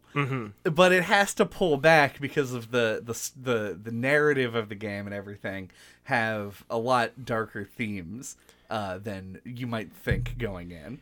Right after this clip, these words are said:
Speaker 1: Yeah, like, I, I think I would describe it as, like, a very niche concept. Um, I, I fe-, it's very, reminds me of, like, a very, like, Tumblr subculture,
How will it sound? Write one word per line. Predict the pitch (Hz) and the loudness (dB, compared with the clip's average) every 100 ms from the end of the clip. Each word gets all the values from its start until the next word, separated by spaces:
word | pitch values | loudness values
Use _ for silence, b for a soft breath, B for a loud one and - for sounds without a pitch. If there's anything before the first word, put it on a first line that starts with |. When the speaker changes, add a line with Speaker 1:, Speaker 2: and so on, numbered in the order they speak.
| _ _ | _ _
Speaker 1:
Yeah, | - 175 165 143 135 | -2 0 4 4 4
like, | 139 151 | 2 2
I, | 190 180 | 0 2
I | 220 | 2
think | 311 370 | 2 -2
I | |
would | 370 | -2
describe | 196 - 165 165 165 | -4 -2 0 2 2
it | 165 | 0
as, | 151 | 0
like, | 135 135 - | 0 -2 -2
a | 151 | -2
very | 123 127 131 135 135 | -2 -2 0 0 0
niche | 127 117 120 120 123 131 - | -2 -4 -4 -4 -4 -4 -6
concept. | - 113 113 123 165 165 175 - - - _ | -4 -4 -4 -4 -4 -4 -6 -14 -20 -20 _
Um, | 127 120 117 110 107 - | 0 2 0 -2 -6 0
I, | 147 | 0
I | 160 | 2
fe-, | 151 196 | -2 0
it's | 170 156 | -2 0
very, | 175 196 196 190 185 180 b b b b | 0 0 0 -2 -2 -4 b b b b
reminds | 147 147 147 143 | -2 2 2 2
me | 147 | -2
of, | 139 | 0
like, | 135 | 0
a | 131 | 0
very, | 131 127 127 | 0 0 0
like, | 113 - - | -2 -4 -14
Tumblr | - 127 127 123 127 123 123 127 143 127 131 | -4 -2 -2 -2 0 0 0 -2 0 -2 -2
subculture, | 143 127 123 - 123 120 117 | -2 -2 -2 -2 0 2 0